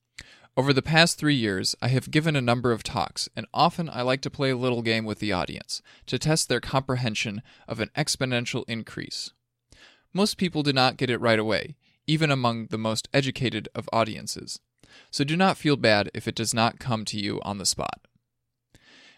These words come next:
Imagine an empty glass of water. Technically, a glass is made of glass and is full of air, but please bear with the limitations of our language.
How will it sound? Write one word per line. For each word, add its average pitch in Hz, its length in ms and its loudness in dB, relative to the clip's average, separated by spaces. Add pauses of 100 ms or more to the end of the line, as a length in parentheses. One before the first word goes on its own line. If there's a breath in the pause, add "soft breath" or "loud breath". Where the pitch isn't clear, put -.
Imagine 175 480 2
an 123 240 -10
empty 151 240 0
glass 131 400 4
of 120 80 -10
water. 107 480 0 (420)
Technically, 113 460 -4
a 101 40 -2
glass 104 360 4
is 110 100 -6
made 101 180 -2
of - 100 -12
glass 147 420 4
and 95 180 -6
is 87 160 -2
full 104 180 -2
of 95 140 -4
air, 143 300 6
but 113 260 -2
please 123 240 -4
bear 113 180 2
with 107 140 -2
the 113 80 -2
limitations 104 640 -4
of 98 100 -4
our 98 100 -2
language. - 500 -14